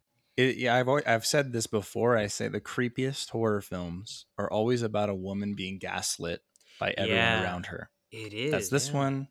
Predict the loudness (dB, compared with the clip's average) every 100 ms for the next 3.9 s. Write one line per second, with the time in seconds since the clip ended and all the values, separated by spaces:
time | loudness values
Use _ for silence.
0 | -4 -4 -4 -14 _ -2 0 0 -4 -2
1 | 0 0 2 0 0 -2 -2 -6 -6 -14
2 | -16 -20 _ 0 4 4 4 2 2 2
3 | 0 -2 -2 -2 -2 0 0 0